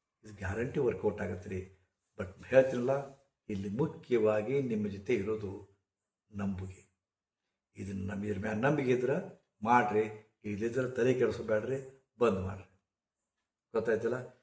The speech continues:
ಸುಮ್ನೆ ಒಂದು ಕೇಳುವಂಗೆ ಕೇಳ್ರಿ, ಗುರುಗಳು ಏನೋ ಒದರ್ಕೊಂಡಾರಪ್ಪ, ಕೇಳುನ್ ತಡಿ ಅಂತ ತಿಳ್ಕೊಂಡ್ರು. ಹ್ಮ್? So ಇವತ್ತಿನ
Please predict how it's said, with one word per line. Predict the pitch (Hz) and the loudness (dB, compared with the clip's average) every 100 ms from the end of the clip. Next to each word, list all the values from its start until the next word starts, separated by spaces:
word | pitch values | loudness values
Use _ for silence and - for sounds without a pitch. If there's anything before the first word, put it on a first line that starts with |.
| _ | _
ಸುಮ್ನೆ | 170 170 143 | 4 6 6
ಒಂದು | 123 117 101 | 4 0 0
ಕೇಳುವಂಗೆ | - 135 135 127 127 | 6 8 8 6 2
ಕೇಳ್ರಿ, | - 123 107 110 - - _ - | 6 6 8 4 0 -8 _ -4
ಗುರುಗಳು | 120 120 131 | 0 4 8
ಏನೋ | 120 117 | 8 6
ಒದರ್ಕೊಂಡಾರಪ್ಪ, | 104 120 - 107 110 107 - 127 - - _ - | 2 2 2 2 2 0 -2 -4 -6 -18 _ 0
ಕೇಳುನ್ | 127 123 107 | 4 4 4
ತಡಿ | 110 104 - - - | 2 2 0 -12 -10
ಅಂತ | 98 | -10
ತಿಳ್ಕೊಂಡ್ರು. | 98 95 - - - _ _ _ _ _ - | -8 -10 -10 -18 -18 _ _ _ _ _ -14
ಹ್ಮ್? | 170 - _ _ _ _ - | -12 -14 _ _ _ _ -6
So | 113 104 98 - _ _ _ | -2 0 -2 -12 _ _ _
ಇವತ್ತಿನ | 123 139 139 117 | 4 4 4 -2